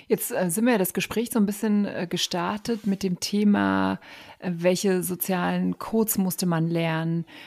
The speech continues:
auf welche Netzwerke konnte man zurückgreifen. Wenn du so deinen Weg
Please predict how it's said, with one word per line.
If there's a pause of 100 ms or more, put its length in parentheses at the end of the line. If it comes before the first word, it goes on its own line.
(120)
auf
welche
Netzwerke
konnte
man
zurückgreifen.
Wenn
du
so
deinen
Weg